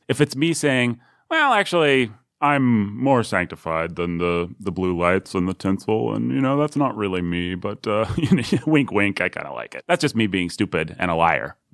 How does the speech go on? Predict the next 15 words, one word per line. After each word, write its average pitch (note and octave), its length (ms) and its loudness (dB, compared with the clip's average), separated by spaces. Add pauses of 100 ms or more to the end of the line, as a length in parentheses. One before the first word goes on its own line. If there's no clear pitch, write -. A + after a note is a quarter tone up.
(120)
basically, E2+ 640 -4 (180)
and G2 240 -2
trying G#2+ 220 0
to F2+ 60 -4
play F#2 200 -2
both E2 240 -2
sides. B1+ 440 -2 (280)
But, D#3+ 260 -4 (360)
I A#2 60 -4
mean, B2 160 2
it's, B2 120 -2
sometimes F#3 500 2
I A#2+ 100 4
feel A2+ 240 0
like F#2+ 460 -4